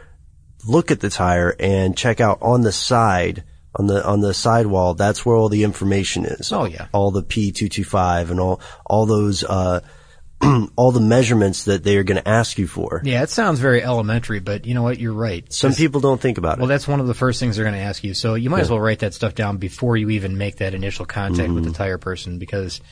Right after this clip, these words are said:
Speaker 2: at the, at the, uh, at the shop, that's the first thing they're gonna do is walk out to your car to see what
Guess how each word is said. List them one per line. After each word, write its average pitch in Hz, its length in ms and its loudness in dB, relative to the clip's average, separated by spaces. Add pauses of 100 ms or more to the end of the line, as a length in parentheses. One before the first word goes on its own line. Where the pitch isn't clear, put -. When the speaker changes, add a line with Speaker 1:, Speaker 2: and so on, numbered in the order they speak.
(260)
Speaker 2:
at 131 180 -4
the, 127 180 -2
at 127 220 -4
the, 117 260 2
uh, 107 180 0
at 107 160 -8
the - 80 -12
shop, 139 380 -2
that's 120 160 -2
the 113 80 -4
first - 320 -2
thing 120 80 0
they're 107 100 0
gonna 104 160 -2
do 110 100 -2
is 101 100 -4
walk 101 260 0
out 101 100 -2
to - 80 -4
your 92 60 -4
car 107 240 -2
to 95 80 -2
see - 160 -6
what 95 180 -6